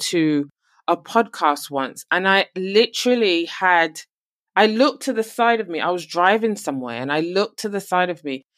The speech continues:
'cause it almost felt as though the host was in the car with me. It was beyond, "Is she in my head?" It was literally,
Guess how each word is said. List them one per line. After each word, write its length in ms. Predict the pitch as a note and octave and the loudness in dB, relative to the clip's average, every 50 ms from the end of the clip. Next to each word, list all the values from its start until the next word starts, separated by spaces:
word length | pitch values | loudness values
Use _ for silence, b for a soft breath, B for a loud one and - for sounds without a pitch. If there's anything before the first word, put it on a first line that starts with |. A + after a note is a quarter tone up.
| _ - | _ -2
'cause 180 | - A3 G#3 G3+ | 0 2 2 2
it 100 | G#3+ - | 2 2
almost 500 | - A3 B3+ C#4 C#4 C4+ C4+ C4+ - - | 4 4 4 4 4 2 2 0 0 -8
felt 600 | - - - B3 A3 F#3+ D3+ - - - - - _ _ _ _ _ - | -6 0 2 4 4 4 2 0 -4 -10 -16 -16 _ _ _ _ _ 0
as 340 | D#3+ F#3 G3 D#3+ C#3+ D#3+ D3+ | 2 2 2 2 -4 -10 -4
though 400 | E3+ G3+ G#3 G3+ F3+ F3+ D#3+ A#2 - D#3 | 0 2 2 2 2 0 -2 -4 -8 -6
the 120 | D#3 E3+ D#3+ | -6 -6 -6
host 720 | - - - - - B3+ A#3 F#3 D#3+ D#3+ D#3+ - - - _ _ _ _ - | -6 -10 -8 0 2 2 4 4 2 0 -2 -6 -12 -16 _ _ _ _ -2
was 200 | E3+ G3 F3+ F3 - - | 0 0 0 0 -4 0
in 240 | - A3+ B3+ C4 C4 | 2 4 4 4 4
the 100 | A#3+ A3+ | 2 0
car 440 | A#3 - - A3+ G#3+ G#3 G3+ G3+ - - | -2 -2 0 2 4 6 4 4 2 0
with 300 | F#3 G3 F#3 F#3+ - D#3 | -2 -2 -2 -2 -4 -8
me. 320 | C#3+ A#2+ G#2 F#2 - _ _ _ _ _ _ - | -6 -6 -8 -10 -16 _ _ _ _ _ _ 0
It 140 | - G3+ G3 | 0 0 2
was 160 | G3+ A3+ - | 2 0 0
beyond, 720 | - - A#3 A3+ A3+ A#3+ B3 C4 C4+ C4 C4 B3+ A#3+ - - - | 0 -4 0 2 4 4 6 6 4 4 4 2 -2 -2 -2 -2
"Is 100 | G3+ G3 | -2 0
she 160 | - - G3+ | 0 -2 -2
in 140 | F#3 F#3 F3+ | -2 -2 0
my 160 | F3 E3+ D#3 | 0 0 2
head?" 260 | E3+ F3 C#3+ C#3 C#3 | 4 4 2 2 2
It 100 | - D#3+ | 0 0
was 220 | D3 E3 E3 E3+ F3+ | 0 0 0 -2 0
literally, 520 | G#3+ A3 - - - F#3+ F3+ F3 E3 - | 0 0 0 -2 -6 -4 -2 -4 -4 -4